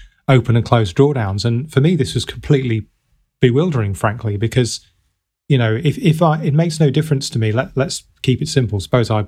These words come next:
I buy shares in, I don't know, Tesla at three hundred dollars, um, and the price falls by a hundred dollars. So I'm down a hundred dollars a share. Does it really matter whether I, I've cl-, now closed that position or,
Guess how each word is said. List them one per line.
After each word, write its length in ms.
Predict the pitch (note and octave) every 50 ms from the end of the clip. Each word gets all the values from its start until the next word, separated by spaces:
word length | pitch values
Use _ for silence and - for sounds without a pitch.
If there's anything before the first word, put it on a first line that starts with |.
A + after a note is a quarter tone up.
| _ _ -
I 100 | A#2+ G#2
buy 220 | F#2 - A2+ G#2
shares 380 | G2 - - A2 G#2+ G#2 G2 -
in, 140 | G2+ G2 G#2
I 100 | G#2+ G#2
don't 100 | G2+ G2
know, 120 | G2 G2
Tesla 500 | F#2+ - - A#2 - - G#2+ G#2 G#2 G#2
at 120 | A2 D#3+ - - - - - - _ -
three 200 | - C3+ B2+ G#2+
hundred 200 | A#2 A2+ G#2+ G2
dollars, 460 | A#2+ A2+ G#2 G#2+ C#3+ D3+ - - - _ _ _ _ _ _ _ _ _ _ _ -
um, 340 | A#2 A2 G#2+ G#2+ G#2 G#2+ A#2
and 220 | - A#2+ A#2 A2+ A2
the 60 | G#2+
price 280 | - - B2 A2+ A2 -
falls 300 | - C3 B2 A#2+ A#2 -
by 160 | - A2 A2+
a 20 |
hundred 300 | G2 A2+ A2 G2+ G#2+ F#2+
dollars. 320 | - A#2 A2+ B2+ C3 - -
So 120 | - A#2+
I'm 80 | A2 A2
down 220 | B2 A#2+ A2+ A2+
a 60 | A2
hundred 260 | G2 A#2 A2 G2 G#2+
dollars 280 | F#2+ A#2 A2 G#2+ G2+ F#2
a 60 | A2
share. 400 | - - C3 A2+ G#2+ G#2+ A#2 - _ _ _ _ _ _ _ _ _ _ _ _ _ -
Does 180 | - E3+ D#3+ E3+
it 80 | F3+
really 260 | D#3+ D#3 E3 D#3 D3+ D3
matter 280 | D#3 D#3+ D#3 D#3 C#3
whether 300 | B2 B2 A#2 A#2 B2 A#2+
I, 320 | A#2+ A#2 A#2 A#2+ B2 - - _ _ _ -
I've 240 | C3+ B2+ A2 - _ _ _ _ _ _ _ _ _ _ _ _ _ _ -
cl-, 140 | - D3+ D#3
now 200 | C3+ C3 C3 B2
closed 280 | - - C#3+ C3+ B2
that 160 | C#3 B2+ D#3
position 540 | - B2 G#2+ A#2+ A2+ - - A#2+ A2 A2 A#2+ F#3
or, 400 | D3+ A#2+ A2+ A2+ A2 A#2 -